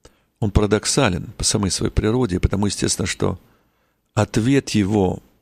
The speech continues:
так же, как ответ на вопрос о природе света, он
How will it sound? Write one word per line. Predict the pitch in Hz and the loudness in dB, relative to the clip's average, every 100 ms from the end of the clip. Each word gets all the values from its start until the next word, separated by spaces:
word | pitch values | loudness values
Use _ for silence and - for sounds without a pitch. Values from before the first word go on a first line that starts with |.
| _ _ _ _ _ _ _ _ _ | _ _ _ _ _ _ _ _ _
так | - 101 | -2 -2
же, | 101 | -2
как | 98 | -4
ответ | - 113 | -2 0
на | 113 | 2
вопрос | 98 - 120 92 | 2 2 0 0
о | 98 | 0
природе | - 101 101 90 | 0 2 2 0
света, | - - 120 117 95 82 - _ _ _ _ _ - - _ _ _ _ _ | 0 -2 0 0 -2 -4 -10 _ _ _ _ _ -16 -16 _ _ _ _ _
он | 110 101 95 | -2 0 0